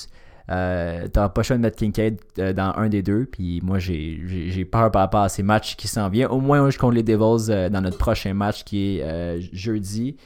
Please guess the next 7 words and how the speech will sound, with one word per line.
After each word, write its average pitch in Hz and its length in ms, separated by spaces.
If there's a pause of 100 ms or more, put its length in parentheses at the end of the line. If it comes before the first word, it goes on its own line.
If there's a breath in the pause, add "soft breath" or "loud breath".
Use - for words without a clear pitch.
(340 soft breath)
Euh, 85 640
on, 90 160 (280)
euh, 82 520
bon, 90 360
on 90 100
peut, 95 280
euh, 80 340